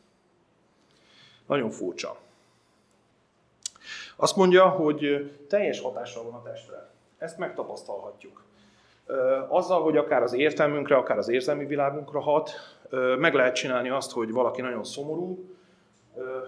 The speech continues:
és van zeneterápia, amivel bizonyos zenei darabokat felhasználva, meg konzultálva az illetővel,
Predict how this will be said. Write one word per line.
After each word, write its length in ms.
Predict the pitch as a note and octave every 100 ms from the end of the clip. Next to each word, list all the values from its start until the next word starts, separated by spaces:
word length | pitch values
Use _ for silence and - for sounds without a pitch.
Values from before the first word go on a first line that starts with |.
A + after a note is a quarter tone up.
| -
és 120 | A#2+
van 160 | D3+ C#3
zeneterápia, 920 | D3+ C#3 - A#2 G#2+ G#2+ A2+ B2 - - _ _ _ _ _ _ _ _ _ _
amivel 240 | B2 C#3+
bizonyos 320 | D3 C#3+ B2
zenei 560 | B2 C#3+ A#2 G#2+ A2+ A2+
darabokat 440 | C3 B2+ A2 A#2
felhasználva, 960 | - C3+ D3 C#3+ D#3+ D3+ D#3 F3 F3 - - - _
meg 300 | A2+ G#2 -
konzultálva 560 | - C3 A2+ A2 A2 G2+
az 100 | G2
illetővel, 960 | C3 D#3 D#3 F3+ E3+ F#3 F#3 - -